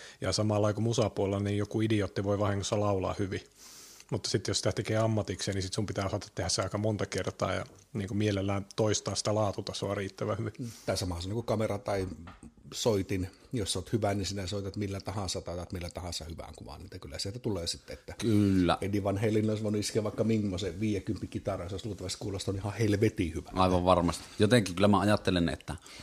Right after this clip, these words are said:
Speaker 3: se kuva syntyy kuvaajan päässä. Ja se, millä se tehdään näkyväksi, niin se on ihan toisarvosta.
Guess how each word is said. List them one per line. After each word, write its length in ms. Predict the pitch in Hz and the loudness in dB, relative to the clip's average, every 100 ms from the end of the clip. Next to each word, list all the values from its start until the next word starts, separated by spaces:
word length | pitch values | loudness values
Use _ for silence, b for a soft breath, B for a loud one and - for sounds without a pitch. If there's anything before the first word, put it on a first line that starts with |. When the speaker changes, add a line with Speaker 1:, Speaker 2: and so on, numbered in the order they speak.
| B B B - | B B B -4
Speaker 3:
se 160 | - | -2
kuva 380 | - 107 98 87 | 0 4 6 6
syntyy 840 | - 71 71 - 73 73 71 71 - - - - | 4 0 -2 -4 -2 0 0 -4 -10 -20 -18 -2
kuvaajan 500 | 98 90 80 67 67 | 2 4 4 2 0
päässä. 520 | 78 69 67 - - - - - _ 76 | 0 0 -2 -4 -4 -8 -20 -20 _ -4
Ja 100 | 76 | 0
se, 140 | - 90 | 4 4
millä 300 | 85 78 73 | 4 4 0
se 120 | 76 | -2
tehdään 420 | - 80 80 78 | -4 -2 0 2
näkyväksi, 580 | 80 - 78 65 - 65 | 0 -2 -4 -4 -8 -8
niin 100 | 67 | -4
se 100 | 82 | 0
on 100 | 67 | 0
ihan 200 | 82 73 | 0 -2
toisarvosta. 760 | 71 69 - - - - - | -2 -4 -6 -8 -10 -12 -14